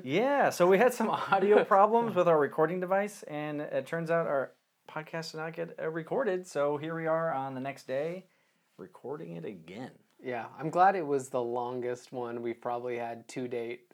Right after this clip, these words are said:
Speaker 2: and then we could just redo all that again.
Speaker 1: Yeah, it's gonna be exciting. So, well, let's get into it. Let's just move on here. Technological errors happen, and we are learning as we go. So,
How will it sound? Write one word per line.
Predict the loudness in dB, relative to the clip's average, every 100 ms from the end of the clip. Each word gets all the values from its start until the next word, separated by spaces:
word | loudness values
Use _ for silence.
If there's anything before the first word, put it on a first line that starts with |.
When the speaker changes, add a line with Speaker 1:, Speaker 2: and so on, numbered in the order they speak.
| -14
Speaker 2:
and | -10
then | -8
we | -8
could | -10 -12
just | -10
redo | -8 -6 -6 -6
all | -6 -10
that | -14 -16
again. | -10 -10 -10 -14 _ -8
Speaker 1:
Yeah, | 6 8 8 4
it's | 0
gonna | 2 6
be |
exciting. | 4 6 6 4 6
So, | 10 10 10
well, | 10 10
let's | 8
get | 6 4
into | 4 6
it. | 4 4 _ _ _ -4
Let's | -2
just | -2 0
move | 0 4
on | 4 4 2
here. | 0 2 0 -2
Technological | -2 -4 0 2 4 2 0 0 2
errors | 4 2 2 -2
happen, | -4 -6 -4 -6
and | -6 -6
we | -6 -6
are | -6
learning | -6 -6 -6 -6 -8
as | -10 -12
we | -12 -12
go. | -12 -14 -14 -16
So, | -12 -10 -10 -14